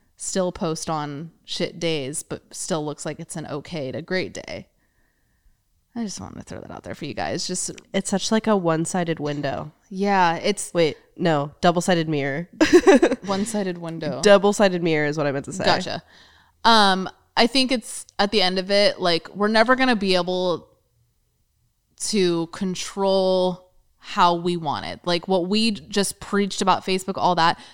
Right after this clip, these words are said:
Speaker 1: there's so many people that would totally see the other side of that and be like, "No, it needs to be, like, it's the new billboard of today. It's the new news of today," which is all true too.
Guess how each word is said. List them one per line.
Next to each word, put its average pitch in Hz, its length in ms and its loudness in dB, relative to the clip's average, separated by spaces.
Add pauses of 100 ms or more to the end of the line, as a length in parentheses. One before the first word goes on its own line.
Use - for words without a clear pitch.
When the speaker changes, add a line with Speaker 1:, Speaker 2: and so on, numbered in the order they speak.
(100)
Speaker 1:
there's 208 140 2
so 247 100 4
many 247 120 2
people 220 300 0
that 196 240 2 (260)
would 185 240 -6
totally 185 720 0
see - 200 -2
the 190 120 0
other 185 160 2
side 185 200 0
of 170 60 -4
that 165 220 4
and 175 80 -6
be 175 120 -4
like, 160 180 -2
"No, 175 360 0
it 180 100 -4
needs 190 260 -6
to 185 60 -6
be, 185 180 -4
like, 165 280 -2 (220)
it's - 220 -6
the 226 100 4
new 220 180 6
billboard 196 460 6
of 165 260 -4
today. 165 400 0
It's - 160 -8
the 214 120 2
new 208 320 2
news 208 540 2 (180)
of 170 100 -6
today," 185 220 2
which 196 180 0
is 277 80 2
all 302 160 4
true 294 300 -2
too. 190 440 -2